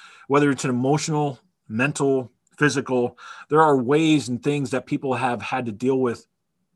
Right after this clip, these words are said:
And if you're dealing with one of those, I would highly recommend getting some fre-, professional counseling. But a lot of times as men, we look at that and we think,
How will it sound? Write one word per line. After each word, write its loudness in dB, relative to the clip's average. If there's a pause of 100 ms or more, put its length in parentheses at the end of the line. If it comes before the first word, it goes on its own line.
And -6
if -6
you're 2
dealing 2
with -2
one -2
of -2
those, 0 (1600)
I 0
would -2
highly 0
recommend -2
getting 0
some -10
fre-, -6
professional -4
counseling. -10 (1120)
But 0
a 6
lot 6
of 2
times 2
as -2
men, 0
we 2
look 0
at -10
that -2
and -6
we 0
think, -8